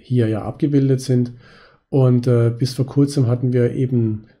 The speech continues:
nur diese drei fairen Werte, auch im Screener und jetzt eben auch diesen Fair Value Dividende.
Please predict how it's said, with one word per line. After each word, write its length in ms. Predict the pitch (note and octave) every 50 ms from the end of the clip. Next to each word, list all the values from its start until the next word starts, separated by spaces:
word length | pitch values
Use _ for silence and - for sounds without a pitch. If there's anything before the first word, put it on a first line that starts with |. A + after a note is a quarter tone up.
| _ -
nur 640 | B2 B2+ C3 C3 C3+ C#3 D3 D3 C#3+ C3 - - -
diese 260 | C#3 C3 A#2 A2+ G#2+
drei 480 | G#2+ - - A2+ A2+ C3 D3+ D#3+ D3+ B2+ - - _ _ _
fairen 400 | - - - C3+ B2+ B2 A#2+ A#2+
Werte, 400 | B2 B2 A#2 A#2 C3 B2 A#2+ -
auch 120 | A#2 A2
im 120 | A2+ G2+ G2
Screener 500 | - - - - C#3+ C#3+ C3+ C#3 C3 -
und 160 | C3 B2 A#2
jetzt 180 | A#2+ A#2 -
eben 220 | - - B2+ B2+ -
auch 180 | - A2+ G#2+
diesen 360 | A2+ - A2+ G#2+ A2 G#2+ G#2+ - - - _ _ _
Fair 380 | - - - A#2+ A#2 A#2 A2+
Value 400 | A2+ G2+ G2+ G2+ A2 A2 A2+ A2+ - _ _ _ - -
Dividende. 580 | C#3+ E3+ F3+ D#3+ D3+ C#3 B2+ A#2 A2 G#2+ A2